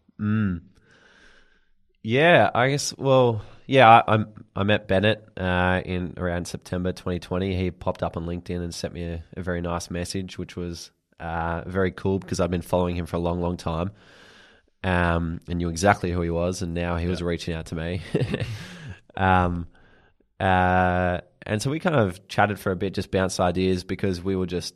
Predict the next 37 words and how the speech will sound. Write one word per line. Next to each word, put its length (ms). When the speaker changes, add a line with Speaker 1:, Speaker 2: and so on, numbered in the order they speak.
Speaker 1:
two 220
like-minded 640
people 400
who 140
were, 260
you 120
Speaker 2:
Mm. 20
Speaker 1:
know, 140
motivated 640
to 200
help 280
people 240
get 200
jobs 260
in 80
sport. 440
And 140
so 60
there 100
was, 140
we 200
weren't 220
really 160
discussing 680
much. 400
It 40
was 120
just 180
like, 140
"Hey, 200
what 100
do 60
you 60
think 140
of 80
that?" 260
Or, 80